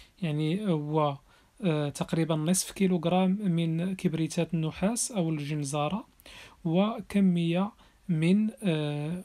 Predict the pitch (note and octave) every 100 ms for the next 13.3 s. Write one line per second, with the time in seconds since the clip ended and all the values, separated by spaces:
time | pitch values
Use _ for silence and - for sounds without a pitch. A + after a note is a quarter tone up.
0 | - F#3 E3+ C#3+ D#3+ F#3 G3 - - -
1 | _ - - F3+ E3+ D3+ D#3+ G3+ F#3+ E3
2 | D#3+ - F3 E3 D3 D3+ E3 D3+ D3 D3
3 | D3 D#3 D#3 D3 - D#3+ D#3+ D3 C#3+ C#3
4 | F#3 F#3+ - _ - - _ _ - F3
5 | D3 C#3+ C#3+ E3 - - D#3+ E3+ F#3 B3+
6 | F3+ - D3+ C#3 C3+ B2+ - _ _ _
7 | _ _ _ _ _ _ _ _ _ -
8 | _ _ _ _ _ _ _ _ - -
9 | - _ F#3+ F3+ F#3 E3+ G3 G#3 E3+ D#3+
10 | D#3+ E3 _ _ - B3 F3 E3+ F3 E3
11 | F3 D#3+ D#3+ D#3+ - E3 G3 F3 D#3+ E3
12 | F#3 D#3+ F3+ F3+ E3 D#3+ D#3+ D#3+ G#3+ F3+
13 | D#3+ D#3+ A3